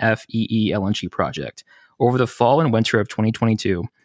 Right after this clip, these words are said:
Qatar Energy finalized several deals with major integrated oil and gas majors. Total Energies invested one point five billion dollars for a twenty-five percent share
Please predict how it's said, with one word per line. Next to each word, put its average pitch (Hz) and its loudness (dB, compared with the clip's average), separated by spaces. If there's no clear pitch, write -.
Qatar 139 2
Energy 117 2
finalized 104 0
several 127 2
deals 113 2
with - -2
major 110 2
integrated 110 0
oil 98 -2
and 98 -2
gas 92 -4
majors. 82 -8
Total 131 2
Energies 117 4
invested 101 -2
one 113 4
point 131 0
five 107 0
billion 117 4
dollars 104 2
for - -4
a 95 -2
twenty-five 113 -2
percent - -2
share 101 -2